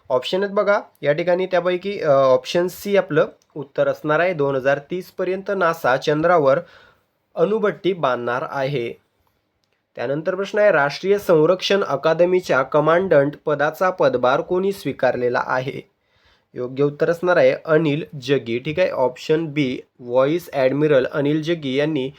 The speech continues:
राष्ट्रीय संरक्षण अकादमी कमांडंट पदाचा पदभार स्वीकारलेला आहे. त्यानंतर प्रश्न आहे, देशातील पहिला बालविवाह मुक्त जिल्हा कोणता ठरलेला आहे?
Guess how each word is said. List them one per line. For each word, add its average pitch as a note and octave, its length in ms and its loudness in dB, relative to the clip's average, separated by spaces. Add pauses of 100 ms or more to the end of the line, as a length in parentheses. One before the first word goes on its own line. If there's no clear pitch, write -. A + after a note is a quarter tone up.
(320)
राष्ट्रीय F3+ 440 -2
संरक्षण G3 580 2 (120)
अकादमी E3 540 0
कमांडंट C3+ 600 -2 (160)
पदाचा C3 500 -2 (380)
पदभार D3 400 -2
स्वीकारलेला A#2+ 640 -2
आहे. C3 440 -4 (760)
त्यानंतर G3+ 400 -2
प्रश्न A3+ 260 -2
आहे, A3+ 120 4
देशातील G3 580 -2
पहिला F#3 520 0
बालविवाह G3 760 0
मुक्त F#3+ 360 -6
जिल्हा F3+ 440 0
कोणता F#3 500 0
ठरलेला C3 640 -2
आहे? C#3 440 -6